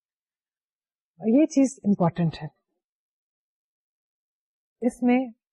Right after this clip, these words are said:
عورتیں جو سمپٹمز ایکسپیرینس کرتی ہیں، اس میں فزیولوجیکل چینجز کا ہاتھ بھی ہو سکتا ہے اور سائیکولوجیکل فیکٹرز کا بھی۔ Some viewpoints see these symptoms as purely psychological in nature۔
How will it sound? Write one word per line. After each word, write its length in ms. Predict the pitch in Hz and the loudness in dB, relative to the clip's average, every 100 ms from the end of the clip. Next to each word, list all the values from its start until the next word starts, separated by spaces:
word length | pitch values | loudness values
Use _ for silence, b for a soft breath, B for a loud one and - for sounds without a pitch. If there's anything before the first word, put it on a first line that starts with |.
| _ | _
عورتیں 380 | 208 202 202 254 | -2 -2 2 2
جو 120 | 220 | 2
سمپٹمز 440 | 220 202 190 208 202 | 2 2 2 2 2
ایکسپیرینس 600 | - - 185 175 180 - | 0 -2 2 4 2 -2
کرتی 320 | 175 165 185 | -8 -6 -6
ہیں، 260 | 175 196 247 _ _ _ _ _ _ | -4 -4 -6 _ _ _ _ _ _
اس 220 | 233 233 | -6 -2
میں 200 | 226 240 254 _ _ _ _ _ _ _ _ _ _ | 0 0 -2 _ _ _ _ _ _ _ _ _ _
فزیولوجیکل 560 | 185 175 165 156 180 247 | -2 0 2 0 0 -2
چینجز 420 | 233 220 208 214 | 0 2 2 0
کا 100 | 233 | -4
ہاتھ 280 | 190 190 185 | -2 0 0
بھی 140 | 180 | 0
ہو 140 | 202 185 | 0 0
سکتا 340 | - - 196 | -4 -8 -2
ہے 140 | 208 196 | -2 -2
اور 160 | 185 | -8
سائیکولوجیکل 680 | 180 170 160 160 160 175 208 | -8 -6 -2 -2 -2 -8 -14
فیکٹرز 580 | - - 180 - 175 - | -8 -4 -4 -2 -8 -6
کا 120 | 165 | -8
بھی۔ 120 | 160 - _ _ _ _ _ _ _ _ - 269 | -10 -14 _ _ _ _ _ _ _ _ 0 4
Some 180 | 294 | 6
viewpoints 600 | 277 277 - 262 285 302 - | 6 6 4 2 2 0 0
see 200 | 247 247 | 4 6
these 260 | 240 233 - | 6 4 2
symptoms 480 | 208 196 - 240 233 220 | 2 2 2 2 2 2
as 140 | 208 - | 0 0
purely 340 | 233 247 247 269 | 2 4 4 2
psychological 760 | 247 208 190 165 160 175 180 180 | 2 0 2 2 0 0 2 4
in 80 | |
nature۔ 420 | 165 156 - 180 | 4 0 -4 -18